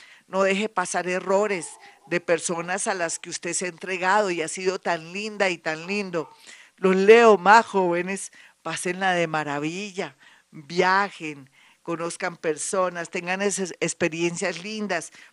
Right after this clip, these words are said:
porque de ahí va a salir de aquí a agosto, después de su cumpleaños, un gran amor.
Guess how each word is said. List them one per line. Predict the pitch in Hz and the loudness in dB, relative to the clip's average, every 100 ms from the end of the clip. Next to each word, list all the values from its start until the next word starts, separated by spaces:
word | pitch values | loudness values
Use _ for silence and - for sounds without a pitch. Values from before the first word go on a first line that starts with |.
| _ | _
porque | 220 220 202 | -2 4 4
de | 185 | 6
ahí | 175 185 220 | 4 2 4
va | 220 | 4
a | |
salir | 208 202 196 214 180 | 4 -4 -2 -4 2
de | 185 | 2
aquí | 165 - 214 | 2 2 6
a | 202 | 6
agosto, | 175 196 - - 185 180 | 4 -2 -2 -10 -12 -14
después | 160 - 170 | -12 -8 -6
de | 160 | -6
su | 170 220 | -6 0
cumpleaños, | 233 214 226 196 170 180 - _ _ _ _ | 0 2 2 2 0 -10 -12 _ _ _ _
un | 240 202 170 | 6 6 4
gran | 165 160 151 | 4 4 2
amor. | 151 151 147 139 | -4 -4 -6 -6